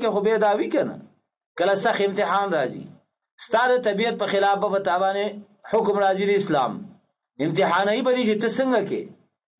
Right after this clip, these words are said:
د هر چا په طبیعت چې د احکام برابر وي، بیا خو څه خبره نه وه. کله کله به ستا د زړه او د طبیعت او خواهش په خلاف یو حکم راځي، په دې خاطر چې ته او ستا ایمان معلوم شي چې کې که نه کې. نو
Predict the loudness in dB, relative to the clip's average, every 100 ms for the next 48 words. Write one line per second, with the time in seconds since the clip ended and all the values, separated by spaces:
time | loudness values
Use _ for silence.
0 | -2 2 2 2 2 2 0 2 2 0
1 | 0 0 2 0 0 0 2 2 2 2
2 | 2 2 2 2 -2 0 0 2 0 -2
3 | -4 -10 -20 _ _ _ _ -4 0 2
4 | 2 2 0 0 0 2 0 2 2 2
5 | 0 0 0 0 -2 -2 0 2 2 2
6 | -2 -2 -2 -2 -2 2 2 2 4 2
7 | 2 0 0 2 2 2 0 -2 -14 -20
8 | _ _ _ -4 0 2 2 2 0 0
9 | 0 2 2 2 0 -10 -20 _ _ _
10 | -4 -2 0 0 2 2 0 2 2 0
11 | 0 -2 0 0 2 2 2 0 -2 -4
12 | -10 -18 _ _ _ -4